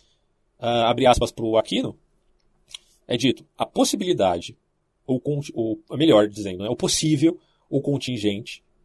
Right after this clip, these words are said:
que aqui o, o possível é realmente contingente, "que se opõe a, ao necessário, tem em seu conceito que não deve realizar-se necessariamente quando não é, visto que ele se segue necessariamente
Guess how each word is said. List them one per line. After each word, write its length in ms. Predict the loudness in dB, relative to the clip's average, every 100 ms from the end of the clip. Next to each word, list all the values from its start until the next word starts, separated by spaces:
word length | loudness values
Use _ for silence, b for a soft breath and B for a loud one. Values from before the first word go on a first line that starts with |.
| _ _ -2
que 80 | 0
aqui 160 | 2
o, 40 | 2
o 280 | 0 -2
possível 320 | -6 -6 0 0
é 40 |
realmente 280 | 0 -4 -6
contingente, 540 | -10 -10 -12 -14 -18 _ _ _ _ _ _ _ _ _
"que 100 | 0
se 100 | 2
opõe 540 | 2 4 4 4 2
a, 200 | 0 0 -2
ao 120 | -4
necessário, 720 | -4 -4 -4 0 0 -2 -8 _ _ _ _ _ _ _ -2
tem 180 | 0
em 20 | 2
seu 140 | 0
conceito 600 | 0 -4 0 0 0 -6
que 140 | -4 -2
não 140 | 4
deve 300 | 6 6 4
realizar-se 640 | 2 2 2 2 2 2 -2
necessariamente 840 | -6 -4 -2 -2 -4 -8 -10 -14 _ _ _ _
quando 240 | -8 -6
não 200 | -4 -2
é, 200 | 0 0 -4 _ _ _ -12
visto 320 | -6 -6 -6
que 160 | -2 0
ele 160 | 0
se 220 | -4 -6
segue 580 | -6 4 6 6 2 -4
necessariamente 840 | -2 -4 -2 -2 -2 -2 -6 -10